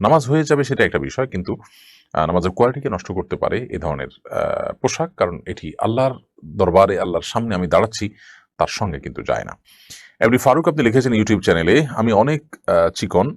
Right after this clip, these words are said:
আমার স্বামী, আহ, মোটা মেয়ে পছন্দ করে, আমি কি মোটা হওয়ার জন্য ওষুধ খেতে পারবো?" আহ, জি, পুরুষ আইডি থেকে সম্ভবত কোনো বোন আপনি প্রশ্ন করেছেন।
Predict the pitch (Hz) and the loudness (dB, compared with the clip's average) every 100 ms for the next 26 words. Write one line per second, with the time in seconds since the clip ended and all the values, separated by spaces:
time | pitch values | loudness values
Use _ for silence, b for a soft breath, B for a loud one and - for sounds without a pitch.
0 | _ - 90 90 - - 95 107 113 113 | _ 0 0 0 -4 -2 0 0 0 -2
1 | 113 110 _ b b b 82 78 76 - | -2 -6 _ b b b 2 4 4 2
2 | - 85 98 - 123 113 92 - 85 - | -4 -2 -2 0 0 2 0 0 -2 -2
3 | 78 73 82 65 - - 92 87 85 80 | -4 -4 -2 -4 -6 -6 -6 -4 -2 -2
4 | 85 90 87 82 73 - 87 - 82 - | -2 -2 -4 -6 -8 -10 -16 -12 -8 -4
5 | 82 98 143 _ B B B B B B | -2 -2 -4 _ B B B B B B
6 | 82 78 76 78 73 76 76 - 101 95 | 0 2 2 2 2 2 -2 -8 -8 -4
7 | 80 - 110 113 113 117 147 139 110 95 | -2 -2 -6 -4 -4 -4 -6 -6 -6 -4
8 | 90 73 87 87 73 73 - - 71 65 | -4 0 2 4 2 -6 -10 -12 -10 -8
9 | - 98 - 123 | -2 -2 -2 -4